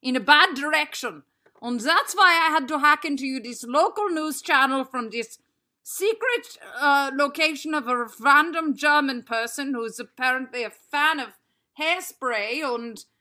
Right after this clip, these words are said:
likes little quips about George Orwell, perhaps a cheeky nod to our own fascist history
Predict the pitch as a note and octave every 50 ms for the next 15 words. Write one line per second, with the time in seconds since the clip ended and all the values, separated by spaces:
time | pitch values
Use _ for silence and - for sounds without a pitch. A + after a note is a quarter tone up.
0 | _ _ _ _ _ _ - A#3+ B3+ B3+ C#4+ B3+ - - - C4+ B3+ C#4 C#4+ C#4
1 | A#3 B3+ C4+ B3+ A3 - - - D4+ D4 C#4+ - - - C4+ C4 C#4 C4+ C4 -
2 | - - C#4 C4 B3+ F#3+ - C4+ C4+ C4 C4 A3+ G3+ A3+ G#3 F3 D#3 D3+ - -
3 | G3+ F#3+ A3 A3+ A3 - - A3+ G3+ - - - C4+ A#3 - - B3 A3+ A3 A3
4 | G#3+ G#3 F#3 E3+ - - G#3+ G3+ G3 F#3+ D#3+ _ _ _ _ - G#3 G3 G3 G3
5 | F#3+ F#3 F3+ F#3 F3 - - G3 E3+ F3+ F#3 - F#3+ F3 - - G3 F#3+ F3+ -
6 | - F#3+ D#3+ F3+ F3 E3+ E3